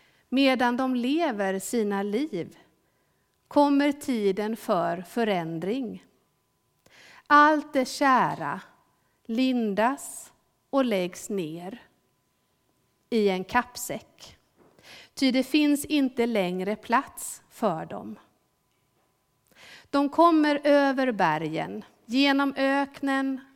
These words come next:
och städerna. De lämnar allt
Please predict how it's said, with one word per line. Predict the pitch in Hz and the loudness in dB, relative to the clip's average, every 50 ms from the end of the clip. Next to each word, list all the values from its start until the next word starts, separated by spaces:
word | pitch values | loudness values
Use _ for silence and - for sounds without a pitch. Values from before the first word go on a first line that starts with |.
| _ - | _ -8
och | - 240 - | -8 -8 -8
städerna. | - - - 226 190 165 151 143 156 - 160 - - - 190 - _ _ _ _ _ _ _ _ _ _ _ _ _ _ - - - _ _ | -8 -8 -4 -2 -2 -2 -2 -4 -6 -8 -10 -10 -12 -14 -16 -18 _ _ _ _ _ _ _ _ _ _ _ _ _ _ -20 -20 -20 _ _
De | - 285 277 277 269 | 4 4 6 6 6
lämnar | 285 320 311 294 269 233 226 233 233 233 | 4 4 4 4 2 4 4 4 4 4
allt | - 220 233 269 254 208 185 - - - - - - - | 4 6 6 6 4 2 -2 -8 -14 -18 -18 -18 -18 -18